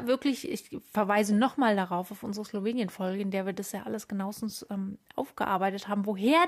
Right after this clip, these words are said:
Speaker 2: diese Stärke kommt und warum die slowenische Mannschaft so beständig ist und so tolle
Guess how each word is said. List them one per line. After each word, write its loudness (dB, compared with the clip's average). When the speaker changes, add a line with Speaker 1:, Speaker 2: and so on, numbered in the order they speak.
Speaker 2:
diese 6
Stärke 0
kommt 0
und -4
warum 2
die -2
slowenische -2
Mannschaft -6
so 2
beständig -2
ist -10
und -6
so -4
tolle 0